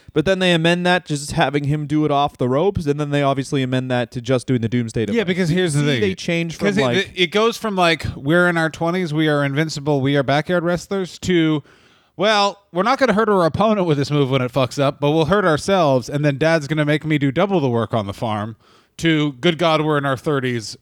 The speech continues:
Speaker 2: I would just like to make some money." And I guarantee if they're in their thirties during covid,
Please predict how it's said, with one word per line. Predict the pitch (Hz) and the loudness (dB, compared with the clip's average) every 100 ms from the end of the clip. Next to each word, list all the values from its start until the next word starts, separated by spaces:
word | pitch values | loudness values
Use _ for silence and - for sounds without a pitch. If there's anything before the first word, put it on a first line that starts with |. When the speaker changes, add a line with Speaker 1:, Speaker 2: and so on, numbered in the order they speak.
| _ _ - | _ _ -4
Speaker 2:
I | 143 | -2
would | 151 | 0
just | 143 147 151 | -4 -6 -4
like | 139 | -6
to | - 135 127 | 0 2 2
make | 120 131 | 0 -2
some | - 127 | -2 -4
money." | 127 135 151 | -2 -2 -2
And | 151 | 0
I | 160 | 2
guarantee | 165 196 208 170 185 170 | 2 -2 -2 -4 -4 -4
if | 160 | -4
they're | 175 | -6
in | 165 175 | -4 -4
their | 185 185 | -4 -2
thirties | 185 180 170 147 | 0 2 2 0
during | 135 156 156 | 0 0 0
covid, | 147 156 165 202 | 0 0 2 0